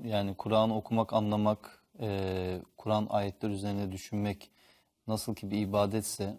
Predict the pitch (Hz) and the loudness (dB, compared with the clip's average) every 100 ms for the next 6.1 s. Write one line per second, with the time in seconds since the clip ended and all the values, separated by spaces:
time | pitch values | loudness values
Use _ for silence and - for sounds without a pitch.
0 | - 110 104 104 104 113 _ _ _ - | -8 -4 0 2 0 -4 _ _ _ 0
1 | 104 101 107 123 123 113 110 98 98 - | 2 4 4 2 0 -2 0 0 -2 -10
2 | - 107 98 101 110 113 104 95 92 95 | -8 -4 0 0 2 2 0 0 -2 -4
3 | - - - 107 98 95 95 101 - 110 | -6 -20 -10 -6 -4 -6 -2 -2 -2 -2
4 | 101 104 101 104 117 101 98 98 101 104 | 0 0 0 0 0 0 -2 2 2 2
5 | 110 98 101 95 95 - 107 107 - 104 | 0 0 0 -2 -4 -2 -2 -2 -4 -6